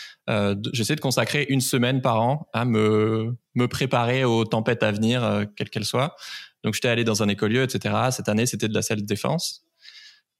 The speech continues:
Parce que pour moi, en arrière-plan, il y a aussi cette question de, de responsabilité. Euh, sans parler même, euh, si, si t'es pas dans ces théories de l'effondrement, juste du quotidien. Euh, ces risques, ils existent.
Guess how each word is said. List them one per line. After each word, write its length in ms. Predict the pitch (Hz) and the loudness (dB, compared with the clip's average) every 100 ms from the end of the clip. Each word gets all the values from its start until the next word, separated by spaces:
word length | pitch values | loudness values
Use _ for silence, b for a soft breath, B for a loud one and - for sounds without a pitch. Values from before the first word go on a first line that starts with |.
| _ _ | _ _
Parce 160 | 123 - | -4 0
que 60 | 170 | 0
pour 240 | 170 120 | 2 2
moi, 160 | 123 165 | 2 2
en 360 | 127 117 110 | 2 2 2
arrière-plan, 500 | 113 110 107 123 156 | 2 0 -2 0 0
il 60 | 131 | 2
y 20 | |
a 40 | |
aussi 140 | 110 - | 0 0
cette 180 | 123 - | -2 -2
question 340 | 113 - 143 | -2 0 0
de, 580 | 123 110 107 104 107 110 - _ _ | 2 2 4 2 2 0 -6 _ _
de 220 | 113 113 110 | -2 2 2
responsabilité. 1040 | 110 123 127 - 117 120 131 131 127 - _ B B B B - | 2 -2 -2 0 0 0 -2 -2 -4 -8 _ B B B B -6
Euh, 200 | 101 101 | -2 0
sans 220 | 104 135 123 | 0 -2 0
parler 280 | 123 127 | 0 0
même, 240 | 127 127 120 | 0 2 2
euh, 180 | 107 104 | 0 0
si, 500 | - 107 104 104 104 | -2 -2 0 0 -2
si 200 | - 104 | -6 -8
t'es 120 | 104 | -4
pas 160 | 110 | -2
dans 100 | 107 | -2
ces 160 | 101 101 | -4 -6
théories 260 | 107 104 104 | -4 -4 -4
de 60 | |
l'effondrement, 500 | 104 110 107 131 143 | -4 -4 -2 0 -2
juste 200 | 107 104 | -2 -6
du 160 | 104 104 | -10 -6
quotidien. 500 | 101 - 104 139 175 _ B B B B B - | -4 -2 0 0 -2 _ B B B B B -8
Euh, 440 | 101 95 76 50 - | -2 0 0 -2 -6
ces 280 | - - 123 | -6 -2 0
risques, 280 | 123 131 - | 0 -2 0
ils 400 | 110 104 101 104 | 2 4 2 2
existent. 480 | 101 127 294 - | 0 0 0 -2